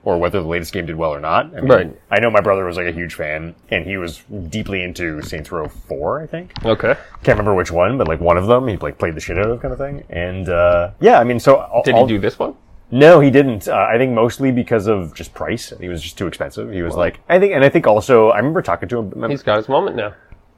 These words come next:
Speaker 1: Yeah, no, totally. I was talking to him at one point in time about it, and I was like, "Did you try it?" And he's like, "Eh," 'cause I think he was also a little bit off the bandwagon,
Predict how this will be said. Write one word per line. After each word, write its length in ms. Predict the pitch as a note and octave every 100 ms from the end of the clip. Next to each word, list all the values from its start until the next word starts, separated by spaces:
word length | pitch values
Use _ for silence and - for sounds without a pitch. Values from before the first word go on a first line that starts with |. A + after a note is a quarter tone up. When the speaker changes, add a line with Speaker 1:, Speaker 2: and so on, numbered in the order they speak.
| _ _
Speaker 1:
Yeah, 260 | C#3+ A#3 C#3+
no, 180 | D3
totally. 380 | C#3+ C#3+ E3 B2+
I 120 | G#2
was 120 | B2+ A#2
talking 220 | B2+ C#3+
to 60 |
him 160 | C#3 A#2+
at 120 | A2
one 140 | G#2+ G2
point 180 | A2
in 40 | A2
time 100 | A2
about 220 | G#2+ G#2
it, 220 | G2 F2 -
and 140 | F2+
I 40 | F2
was 100 | E2+
like, 120 | F2
"Did 160 | E2+
you 60 | E2+
try 260 | - G2+ G#2+
it?" 40 |
And 60 | F#2+
he's 160 | G2 F#2+
like, 220 | F#2+ G2 -
"Eh," 580 | A#2+ B2 A#2 A#2 A2+ F#3+
'cause 140 | G#3
I 60 | C3
think 160 | B2 F#3+
he 80 |
was 100 | A3+
also 300 | D3+ C#3 C#3+
a 20 | G#2+
little 300 | G2+ G#2+ A2
bit 200 | A2 -
off 240 | F2 F2
the 80 | F2+
bandwagon, 720 | D#2+ F2 A2 C3 D3+ E3+